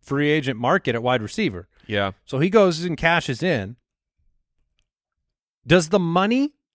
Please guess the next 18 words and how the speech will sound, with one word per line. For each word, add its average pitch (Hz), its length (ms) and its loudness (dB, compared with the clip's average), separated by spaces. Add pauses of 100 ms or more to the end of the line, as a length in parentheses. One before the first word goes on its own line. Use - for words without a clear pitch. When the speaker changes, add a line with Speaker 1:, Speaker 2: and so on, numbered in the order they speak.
(400)
Speaker 1:
plus, 196 400 2
uh, 156 220 -4
by 190 200 6
the 202 60 4
way, 165 120 6
the 143 80 2
best 196 240 2
move 151 220 2
the 123 80 0
Jaguars 131 460 2
actually 123 340 -2
made 117 300 -4
was, 104 300 -8 (420)
uh, 101 340 -4 (200)
Brandon 120 320 -2
Scherff, - 280 -6
the 110 100 -10
guard. 92 300 -6